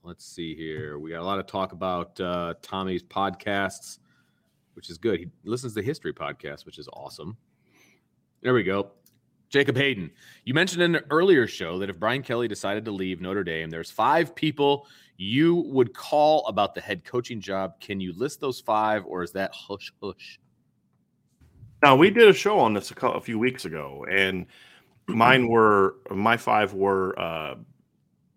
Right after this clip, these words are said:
Speaker 2: John Har-, John Harbaugh,
Speaker 1: <laughs> Make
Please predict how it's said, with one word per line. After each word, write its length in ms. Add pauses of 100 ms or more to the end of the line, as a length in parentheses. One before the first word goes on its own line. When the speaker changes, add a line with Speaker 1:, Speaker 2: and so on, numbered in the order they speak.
(380)
Speaker 2:
John 300
Har-, 300
John 420
Harbaugh, 560 (240)
Speaker 1:
<laughs> 220
Make 120